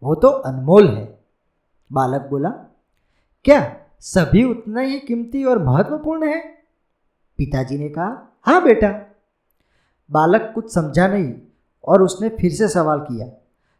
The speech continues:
"तो फिर इस दुनिया में कोई गरीब, कोई अमीर क्यों है? किसी की कम रिस्पेक्ट तो किसी की ज़्यादा रिस्पेक्ट क्यों होती है?" सवाल सुनकर पिताजी कुछ देर तक शांत रहे और फिर बालक को स्टोर रूम में भेजा।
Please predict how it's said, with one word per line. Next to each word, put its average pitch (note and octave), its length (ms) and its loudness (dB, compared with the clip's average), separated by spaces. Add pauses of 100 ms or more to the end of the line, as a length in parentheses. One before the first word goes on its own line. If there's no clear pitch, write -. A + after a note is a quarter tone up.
(100)
"तो D#4+ 100 6
फिर E4+ 200 8
इस D#4+ 200 2
दुनिया A#3 340 4
में F#3+ 300 -2 (280)
कोई C4 140 6
गरीब, E3 680 0 (340)
कोई A3 300 8
अमीर F#3+ 440 0
क्यों F#4+ 280 6
है? F#3+ 320 -6 (800)
किसी B3 240 2
की D4+ 140 0
कम G3 300 2
रिस्पेक्ट F#3+ 640 -2
तो D4+ 80 0
किसी D4 260 -6
की E4 140 -4
ज़्यादा F3 380 2
रिस्पेक्ट D#4 460 -4
क्यों G#4 180 6
होती A3 300 6
है?" G3+ 180 -6 (840)
सवाल D#3 380 2
सुनकर F3 380 -2 (460)
पिताजी G#3 420 0
कुछ A3 320 -8
देर G3 280 2
तक A3 120 -8
शांत C#3+ 360 -6
रहे G#2+ 220 -12 (500)
और A3+ 180 2
फिर B3+ 200 0
बालक E3+ 340 2
को - 500 -6 (140)
स्टोर G#3 340 4
रूम D#3 180 -2
में D3+ 100 -4
भेजा। A2+ 320 -8